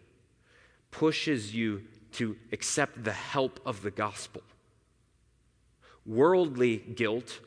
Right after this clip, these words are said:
worldly shame says you're on your own and you gotta fix it on your own.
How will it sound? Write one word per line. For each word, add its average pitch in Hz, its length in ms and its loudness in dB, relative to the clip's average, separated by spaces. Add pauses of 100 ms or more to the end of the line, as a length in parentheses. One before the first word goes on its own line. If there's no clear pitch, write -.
(120)
worldly 131 560 4
shame 113 680 0 (1300)
says 95 720 -4
you're 98 200 -2
on 92 140 -2
your 87 160 -2
own 82 300 -6 (840)
and 92 100 -6
you 92 80 -8
gotta 85 160 -4
fix - 360 -6
it 87 60 -10
on 85 140 -10
your 85 160 -12
own. 87 160 -20